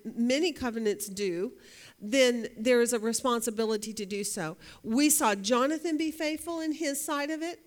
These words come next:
up to the point when he died. And then we see David, even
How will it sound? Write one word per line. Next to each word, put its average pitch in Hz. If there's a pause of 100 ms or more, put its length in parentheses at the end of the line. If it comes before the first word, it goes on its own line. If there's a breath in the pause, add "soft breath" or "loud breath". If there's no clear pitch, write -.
up 226
to 269
the 233
point 269
when 240
he 240
died. 220 (320 loud breath)
And 254
then 269
we 269
see 262
David, 254
even 302